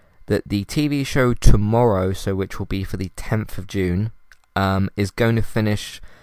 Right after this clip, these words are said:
filming. He said Craig Mazin's up in, I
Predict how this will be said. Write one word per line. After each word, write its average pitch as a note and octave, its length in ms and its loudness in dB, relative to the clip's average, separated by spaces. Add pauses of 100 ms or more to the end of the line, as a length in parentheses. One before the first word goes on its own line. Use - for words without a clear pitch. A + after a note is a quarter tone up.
(160)
filming. F2+ 380 0
He F2 100 0
said - 240 -6
Craig G2+ 280 0
Mazin's F#2+ 600 0
up - 320 0 (160)
in, F2 340 0
I - 80 -10